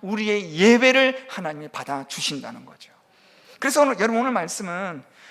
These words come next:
거룩한 옷을 입고 여호와께 예배할지어다라는 것은 예수 그리스도를 믿는 믿음으로 하나님을 예배하라는 의미로 오늘 이 신약 시대 이후로 살아가는 우리 성도들에게 주시는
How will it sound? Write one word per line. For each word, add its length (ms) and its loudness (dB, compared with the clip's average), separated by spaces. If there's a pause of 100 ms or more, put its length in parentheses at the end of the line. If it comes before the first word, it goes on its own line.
(140)
거룩한 500 0
옷을 280 2
입고 380 0
여호와께 440 -4
예배할지어다라는 960 -6
것은 320 -4 (300)
예수 680 -2 (160)
그리스도를 600 -10
믿는 380 -14
믿음으로 680 -8 (640)
하나님을 720 -8
예배하라는 880 -8
의미로 500 -8 (120)
오늘 260 -8 (340)
이 360 -10 (500)
신약 380 -4
시대 240 -10
이후로 320 -8
살아가는 420 -10
우리 200 -8
성도들에게 600 -12
주시는 460 -8